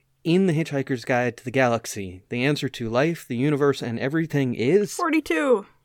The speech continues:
Speaker 1: Lindsay, you and I have been walking through life in fun, different ways. We've come to different conclusions, and even in these different conclusions, we're still seeking answers to life,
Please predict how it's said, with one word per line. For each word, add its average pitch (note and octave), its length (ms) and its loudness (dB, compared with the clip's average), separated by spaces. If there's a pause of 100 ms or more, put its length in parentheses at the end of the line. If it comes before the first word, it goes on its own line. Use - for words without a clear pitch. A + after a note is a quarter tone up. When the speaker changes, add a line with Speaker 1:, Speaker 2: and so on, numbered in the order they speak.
(180)
Speaker 1:
Lindsay, D3 280 2
you D3 180 2
and C#3+ 80 2
I C#3 80 2
have B2+ 120 -2
been B2 160 -2
walking B2 340 -2
through B2+ 160 -4
life A#2+ 340 0
in G#2 100 -6
fun, C3+ 380 0
different B2 340 -4
ways. A#2+ 560 -2 (480)
We've C#3 140 -4
come C#3 160 0
to B2 80 -2
different B2 380 -4
conclusions, A2+ 960 -4 (420)
and A2+ 580 -2 (680)
even C3 220 0
in B2 120 2
these A#2+ 180 0
different B2 300 -4
conclusions, A#2+ 640 -4
we're C3+ 80 -4
still - 180 -6
seeking D3 400 -2
answers B2+ 460 -4
to G2+ 380 -4 (880)
life, G#2+ 560 -4